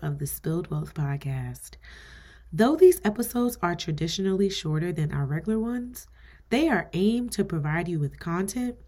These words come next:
that is just as valuable. The topics covered on these episodes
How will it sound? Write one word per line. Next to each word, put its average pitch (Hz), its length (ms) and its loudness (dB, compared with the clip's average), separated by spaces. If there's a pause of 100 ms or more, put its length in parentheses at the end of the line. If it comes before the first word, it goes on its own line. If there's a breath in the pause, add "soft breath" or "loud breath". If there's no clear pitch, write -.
(120)
that 170 180 -2
is 143 180 -2
just 202 360 0
as 185 100 0
valuable. 139 600 -4 (720 soft breath)
The 202 80 0
topics 269 500 4
covered 208 460 4
on 156 140 4
these 196 280 4
episodes 226 560 0